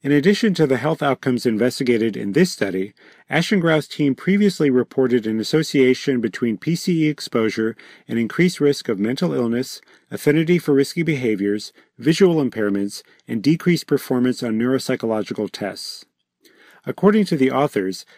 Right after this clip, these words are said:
P C E contamination of public water remains a common issue.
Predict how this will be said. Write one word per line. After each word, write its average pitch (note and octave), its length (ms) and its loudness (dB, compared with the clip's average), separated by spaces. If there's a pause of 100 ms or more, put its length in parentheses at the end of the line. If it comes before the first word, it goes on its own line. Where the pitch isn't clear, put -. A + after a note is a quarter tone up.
(140)
P F3+ 140 2
C F3+ 300 0
E D#3+ 60 -2
contamination C#3+ 760 2
of G2+ 80 -6
public D#3 380 -2
water A2 320 2
remains G#2+ 340 0
a G2+ 60 -4
common A#2 380 -2
issue. A#2 400 -4